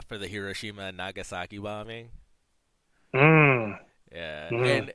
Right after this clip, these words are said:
Speaker 1: and, and, like, not to be insensitive about it, but I, I remember us talking about this, and I was like, "That's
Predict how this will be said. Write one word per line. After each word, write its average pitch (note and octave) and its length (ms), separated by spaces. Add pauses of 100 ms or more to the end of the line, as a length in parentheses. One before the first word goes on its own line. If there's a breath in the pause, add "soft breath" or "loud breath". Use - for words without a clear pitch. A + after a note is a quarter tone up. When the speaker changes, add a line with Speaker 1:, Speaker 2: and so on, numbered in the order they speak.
Speaker 1:
and, D3+ 200
and, D#3 100
like, C#3+ 380
not B2+ 360
to F3+ 120
be C#3+ 180
insensitive A2 640
about A#2+ 380
it, - 120
but G#2 120
I, F#2+ 160
I F2+ 160
remember G2+ 360
us F#2+ 120
talking F#2 340
about E2 300
this, E2+ 320
and F2+ 100
I F2+ 80
was F#2+ 220
like, F2+ 280 (160)
"That's G2+ 400